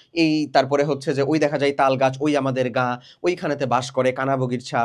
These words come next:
ওই বগিতুই খাস কি, এই যে এই টাইপের যে জিনিসপাতিগুলা, is that called আর কি actually education অথবা পড়াশোনা? তুমি কি ওই জিনিসটাকে পড়াশোনা বলতেছো? আসলে না, আমরা পড়াশোনা মানে বলতেছি শেখা এবং শিখা, নিজে শেখা, অন্যকে শেখানো, শিখতে, নিজে শিখা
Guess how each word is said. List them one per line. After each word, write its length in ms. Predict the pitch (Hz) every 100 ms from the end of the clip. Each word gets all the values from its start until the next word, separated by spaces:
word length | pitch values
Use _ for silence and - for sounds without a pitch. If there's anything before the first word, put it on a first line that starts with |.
| 120
ওই 100 | 151
বগিতুই 320 | 139 135 139
খাস 180 | 135 131
কি, 80 | 156 -
এই 140 | 247
যে 100 | 247 262
এই 60 |
টাইপের 340 | 254 240 226 220
যে 80 | 202
জিনিসপাতিগুলা, 640 | 156 151 139 127 117 160 233 - _ 220
is 80 | 240 180
that 160 | 233 226 -
called 240 | 214 208 175
আর 80 | 165 160
কি 80 | 185 160
actually 340 | 160 180 175 180 147
education 400 | 151 156 139 165
অথবা 220 | 131 143 135
পড়াশোনা? 320 | 139 139 151 -
তুমি 120 | 185 185
কি 80 | 190
ওই 80 |
জিনিসটাকে 360 | 185 196 208 190
পড়াশোনা 360 | 175 165 160 151
বলতেছো? 340 | 135 131 147 - _ - _ _
আসলে 220 | - 156 139
না, 160 | 110 - _ _ _ -
আমরা 240 | 160 202 226
পড়াশোনা 320 | 196 196 196
মানে 180 | 185 180
বলতেছি 420 | 156 151 160 180 240 - _ _
শেখা 460 | - - 185 220 214 -
এবং 240 | 143 135
শিখা, 340 | 135 131 123 - _ _ _ _ _ _
নিজে 180 | 120 156
শেখা, 280 | 185 196 196 226 _ _ -
অন্যকে 280 | 135 156
শেখানো, 360 | 170 - 180 180 220 _ _ _ _ _
শিখতে, 580 | - 190 - - - 196 196
নিজে 240 | 170 175 196
শিখা 540 | - 185 220 214 247